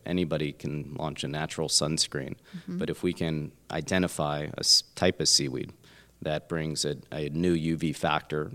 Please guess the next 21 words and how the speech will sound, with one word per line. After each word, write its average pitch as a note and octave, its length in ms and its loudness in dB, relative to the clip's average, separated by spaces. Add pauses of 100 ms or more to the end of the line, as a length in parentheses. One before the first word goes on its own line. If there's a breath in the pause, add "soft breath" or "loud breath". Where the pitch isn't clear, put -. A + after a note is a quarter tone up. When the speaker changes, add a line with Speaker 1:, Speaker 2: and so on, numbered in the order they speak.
Speaker 1:
to - 100 -2
the D2 100 -2
table, G#2 440 0
Speaker 2:
Mm-hmm. F#3+ 400 0
Speaker 1:
then E2+ 180 0
we D#2+ 80 -2
can D#2+ 160 -4
differentiate. D2+ 880 -4
So - 180 -2
there's E2+ 240 0
over E2+ 280 2
twenty-five E2+ 640 -2
thousand D2 400 -2
species - 680 -2
of C#2 80 -8
seaweed D2 380 2
that C2+ 160 -6
have C#2+ 200 -4
been D#2 140 -8
identified D2 680 -2
worldwide, D2 580 2